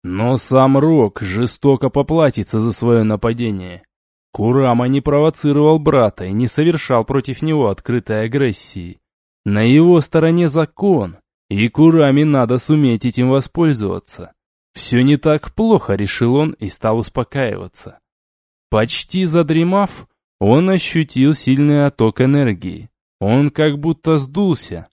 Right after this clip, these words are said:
Открыв в беспокойстве глаза, посмотрел на свои руки. «Нет!» закричал он в отчаянии. «Этого не может быть!» Его руки были синие.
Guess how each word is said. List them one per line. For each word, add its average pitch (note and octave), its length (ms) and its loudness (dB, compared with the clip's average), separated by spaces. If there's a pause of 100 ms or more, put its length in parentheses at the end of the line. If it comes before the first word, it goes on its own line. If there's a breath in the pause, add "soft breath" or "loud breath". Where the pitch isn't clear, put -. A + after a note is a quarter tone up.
(720)
Открыв D3 540 -2
в - 20 -2
беспокойстве C3 720 -2
глаза, B2+ 460 0
посмотрел C#3 560 -2
на C#3+ 80 -2
свои C#3 280 -2
руки. D3 400 -4 (920)
«Нет!» D#3+ 1040 4 (340)
закричал B2 720 0
он B2+ 160 2
в A#2 60 0
отчаянии. A2+ 720 -2 (420)
«Этого F#3 540 0
не G#3+ 200 0
может G#3 420 0
быть!» F#3+ 520 -2 (640)
Его A2 400 0
руки F#3 260 -2
были A2+ 260 0
синие. C3+ 560 -4